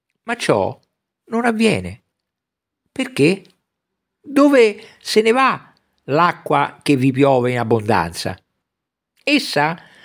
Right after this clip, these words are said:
trova sui margini del vallone certe fosse a forma di imbuto, dette emposier, e vi si perde,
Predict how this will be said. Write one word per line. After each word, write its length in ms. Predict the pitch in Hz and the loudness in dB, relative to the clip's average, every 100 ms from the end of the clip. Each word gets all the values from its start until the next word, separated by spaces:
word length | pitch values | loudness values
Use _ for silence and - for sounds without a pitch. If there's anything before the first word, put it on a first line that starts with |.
| - _ | -20 _
trova 640 | 220 214 151 131 139 135 | 0 2 2 2 2 0
sui 220 | - 131 | -2 -4
margini 440 | 135 175 139 127 113 | -2 -2 -2 -2 0
del 160 | 117 | 0
vallone 840 | 110 117 117 104 98 101 104 113 - _ _ _ _ | 2 2 2 2 2 -2 -4 -6 -12 _ _ _ _
certe 400 | - 247 - 101 | -8 -6 -2 -2
fosse 720 | - 95 92 - 123 120 - _ _ _ _ | 0 -4 -6 -4 -2 -2 -6 _ _ _ _
a 100 | - | -8
forma 340 | 185 156 143 143 | -4 0 0 0
di 100 | 117 | -2
imbuto, 600 | 107 87 92 101 107 _ _ _ _ _ _ _ | -4 -6 -4 -4 -6 _ _ _ _ _ _ _
dette 800 | - 262 - - 214 202 - - _ _ _ _ _ | -4 -4 -6 -2 2 2 0 -10 _ _ _ _ _
emposier, 840 | - 196 180 180 175 - 127 110 - _ _ _ _ _ _ _ _ _ _ | -8 -8 -4 0 0 2 0 0 -6 _ _ _ _ _ _ _ _ _ _
e 120 | 202 | -6
vi 100 | 233 | -4
si 140 | 247 233 | -4 -2
perde, 640 | 123 98 107 117 117 | -2 -2 -2 -4 -4